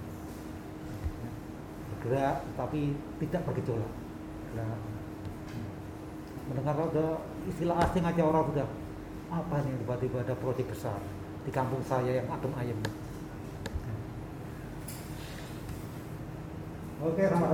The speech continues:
datang, Pak. Saatnya untuk diakhiri karena sudah ada, kan, penyewa baru, ya, bukan? <laughs>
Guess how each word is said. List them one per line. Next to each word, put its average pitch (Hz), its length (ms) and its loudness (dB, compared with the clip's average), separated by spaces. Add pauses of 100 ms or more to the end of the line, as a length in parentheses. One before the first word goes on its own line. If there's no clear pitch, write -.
datang, 180 160 10
Pak. 208 160 8
Saatnya 175 240 10
untuk 175 100 10
diakhiri 170 460 12
karena 175 160 12
sudah 170 240 12
ada, 160 140 12 (260)
kan, 196 320 12 (240)
penyewa 196 320 12
baru, 208 240 12
ya, 160 80 12
bukan? 175 220 12 (540)
<laughs> 160 80 10